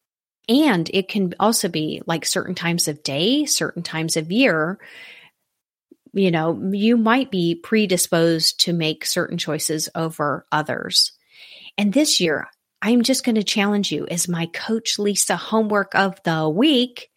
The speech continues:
is reflect on three holiday behaviors where you just wanna show up on purpose. Think about, you know, I tend to maybe overdo it with the holiday spending. And the reason that I do it is because I think everything is on sale. It's a great deal.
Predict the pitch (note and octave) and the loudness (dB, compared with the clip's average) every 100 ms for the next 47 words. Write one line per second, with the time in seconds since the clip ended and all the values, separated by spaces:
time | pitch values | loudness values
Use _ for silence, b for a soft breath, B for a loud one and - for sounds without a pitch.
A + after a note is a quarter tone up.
0 | b b b b A#3 B3 C4+ B3+ - C4+ | b b b b -2 0 0 0 2 0
1 | - G#4+ A4 - - G3 G#3+ G#3+ F#3 F#3 | 2 0 0 -2 -4 0 0 2 2 2
2 | F3+ F#3 F3 D#3 D#3+ D3+ G3+ B3 C#4+ - | 2 0 -2 -4 -4 -2 0 0 2 0
3 | - _ _ - G3+ F#3 G3+ D4 D#4 F4 | -2 _ _ -6 -4 0 4 4 4 -2
4 | - G3+ F#3 - D3+ D3 C3+ D3 - - | -2 -2 -2 -2 -2 -4 -8 -8 -10 -8
5 | - - - _ _ _ _ _ _ _ | -6 -6 -8 _ _ _ _ _ _ _
6 | _ _ _ _ _ _ _ _ _ - | _ _ _ _ _ _ _ _ _ -6
7 | - C#4+ E4+ G3+ F3 D#3+ G#3 D#4+ A4 A4 | 2 2 2 0 2 0 2 2 4 4
8 | A3+ - A#3+ A#3 A3+ A3+ A3+ F#3+ G3+ F#3+ | 2 0 0 2 2 0 -2 -2 -2 -2
9 | F3+ E3+ F3 E3 E3 - C4+ D4 C4 B3+ | -2 -4 -2 0 2 0 2 4 4 0
10 | - A3+ G#3+ G3 F#3+ F#3+ - F3 E3 E3 | 0 -2 0 -2 -2 -4 -4 -2 0 -2
11 | E3 - F3+ A3 C4+ C4 G#3+ F#3+ F3 E3 | -4 -2 0 2 2 2 0 0 -2 0
12 | E3 D3+ D3 - - F#3 D#3+ D#3 F3 - | -2 0 -2 -6 -8 -8 -6 -6 -2 -2
13 | F4 D4+ A3+ F#3 D#3+ - - - E4 E4 | 0 -2 -2 -2 -2 -4 -4 -2 2 4
14 | D4+ C#4+ E3+ E3+ D#3 - C4 C4+ B3+ B3 | 2 0 -4 0 0 0 2 4 6 4